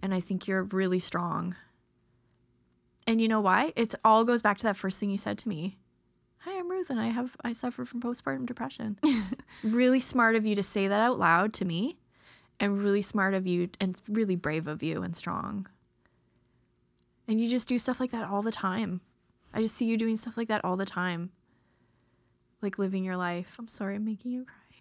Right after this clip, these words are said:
Speaker 2: No, it's nice. <laughs> It's good. <laughs>
Speaker 1: You like it?
Speaker 2: Yeah, I like it.
Speaker 1: I'm
Speaker 2: I like
Speaker 1: crying
Speaker 2: it.
Speaker 1: too. But why are you crying? I think I know why.
Speaker 2: Yeah? You tell me.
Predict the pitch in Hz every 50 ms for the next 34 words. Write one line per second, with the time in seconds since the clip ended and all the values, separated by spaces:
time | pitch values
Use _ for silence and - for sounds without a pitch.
0 | _ _ - 226 226 220 220 220 - - 240 226 - - - - - - - _
1 | - - 320 302 277 262 240 403 - 190 - - 508 - - - - - - -
2 | - - - - - - 494 - 349 330 - - 403 415 349 - - 381 311 359
3 | - 381 359 349 294 294 254 254 262 277 262 214 - - - - 831 740 698 262
4 | 247 403 508 - - 214 - 233 214 226 - - - - - 302 339 - 285 277
5 | 359 349 330 - - 349 330 302 277 277 - - - - - - - - _ 277
6 | 294 - - _ _ _ _ _ _ _ _ - 269 269 302 330 320 330 330 -
7 | - 311 302 254 208 185 190 196 - - _ _ _ _ _ _ _ _ _ _
8 | _ _ _ _ _ _ _ _ _ _ _ _ _ _ _ _ _ _ _ _
9 | - _ _ _ _ _ 220 220 - 262 233 240 247 262 277 302 302 269 208 175
10 | 180 151 120 - - - - _ _ _ _ _ - 233 233 233 220 233 254 277
11 | 302 - - - 302 285 247 269 277 -